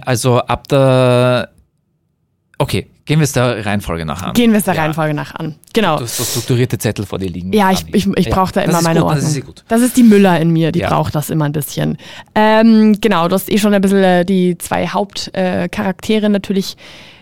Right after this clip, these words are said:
Speaker 2: beschrieben, damit wir gleich mal wissen, mit wem wir es hier überhaupt zu tun haben. Diese ganze Geschichte ist ja wirklich in höchstem Maße toxisch, und zwar alles daran. Die Beziehung zwischen den beiden ist toxisch.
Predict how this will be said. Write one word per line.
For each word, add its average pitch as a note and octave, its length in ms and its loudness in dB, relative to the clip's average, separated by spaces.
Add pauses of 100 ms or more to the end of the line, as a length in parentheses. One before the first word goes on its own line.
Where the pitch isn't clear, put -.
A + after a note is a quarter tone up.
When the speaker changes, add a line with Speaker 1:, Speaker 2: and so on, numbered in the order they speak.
(180)
Speaker 2:
beschrieben, G#3+ 920 4
damit A3 240 4
wir G3+ 80 0
gleich F#3 220 0
mal F#3 120 2
wissen, F3 200 0
mit E3+ 120 -2
wem E3 140 -2
wir E3+ 60 -2
es E3+ 60 -4
hier F3+ 140 0
überhaupt D#3+ 320 -2 (100)
zu - 120 -6
tun G3+ 300 2
haben. G3+ 380 2 (680)
Diese G#3 380 4
ganze G#3+ 320 0
Geschichte G#3+ 380 2
ist F#3 160 0
ja G3 160 2
wirklich G3 280 -2
in F#3+ 220 4 (220)
höchstem A#3 680 2 (120)
Maße F#3+ 400 0
toxisch, A3 560 0
und - 120 -2
zwar - 200 -2
alles F3 260 2
daran. D3+ 440 0 (380)
Die F#3+ 60 -4
Beziehung B3 460 2
zwischen G3+ 260 -2
den D#3+ 140 0
beiden D3+ 200 0
ist D3 160 -4
toxisch. - 520 -4